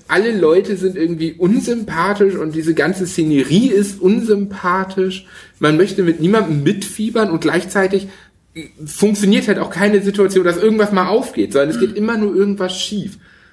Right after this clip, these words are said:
Speaker 1: Und klar, man kann sagen, Hey, der Film macht genau das, was er will. Er sorgt dafür, dass die Leute sich die ganze Zeit unwohl fühlen.
Speaker 2: Mhm.
Speaker 1: Aber ich persönlich möchte keinen Film gucken, bei dem ich mich unwohl fühle. Selbst wenn ich einen Horrorfilm
Speaker 2: Nein, es
Speaker 1: schaue,
Speaker 2: gibt ja auch
Speaker 1: habe ich ja kein Unwohlsein dabei, sondern eine gewisse Spannung,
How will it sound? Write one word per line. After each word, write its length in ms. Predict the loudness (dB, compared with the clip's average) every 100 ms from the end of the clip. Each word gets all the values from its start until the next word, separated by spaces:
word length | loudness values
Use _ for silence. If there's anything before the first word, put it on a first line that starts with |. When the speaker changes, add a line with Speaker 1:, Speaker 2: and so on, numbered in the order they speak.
| _ _
Speaker 1:
Und 160 | 0 2
klar, 200 | 2 2
man 160 | 0 0
kann 220 | -2 0
sagen, 340 | -2 -2 -6 -4
Hey, 340 | 0 0 -2 -10 _
der 100 | -2
Film 220 | 2 2
macht 180 | 0 0
genau 340 | -2 0 0 0
das, 180 | 0 -2
was 140 | -2
er 180 | -2 2
will. 300 | 0 0 -8 -2
Er 140 | 0
sorgt 300 | 2 0 -2
dafür, 220 | -2 0
dass 120 | 0
die 100 | 2
Leute 260 | 2 2 2
sich 140 | -4
die 80 | -2
ganze 280 | -2 -2 -4
Zeit 260 | -2 0 2
unwohl 540 | 2 2 2 2 2
fühlen. 440 | 0 -2 -2 -4 -8
Speaker 2:
Mhm. 260 | -8 -8 -10 -14
Speaker 1:
Aber 180 | -6 -2
ich 140 | 0 0
persönlich 420 | 0 2 0 0
möchte 240 | -2 -2
keinen 300 | -2 -2 -2
Film 260 | -2 0 2
gucken, 220 | 0 0
bei 80 | 0
dem 120 | 0
ich 100 | -2
mich 200 | -6 0
unwohl 380 | 0 2 2 2
fühle. 260 | 0 0 0
Selbst 200 | 0 -2
wenn 100 | -4
ich 100 | -4
einen 140 | 0
Horrorfilm 400 | 2 2 2 0
Speaker 2:
Nein, 80 | 0
es 60 | 0
Speaker 1:
schaue, 220 | 0 0
Speaker 2:
gibt 180 | -2 -2
ja 140 | 0
auch 280 | 0 -4 -6
Speaker 1:
habe 160 | -4 0
ich 60 |
ja 80 | 0
kein 300 | 0 -2 0
Unwohlsein 720 | 0 2 2 2 0 2 0 0
dabei, 260 | 0 0
sondern 200 | 2 2
eine 80 | 2
gewisse 320 | 0 -2 -2
Spannung, 640 | -4 -4 -4 0 2 2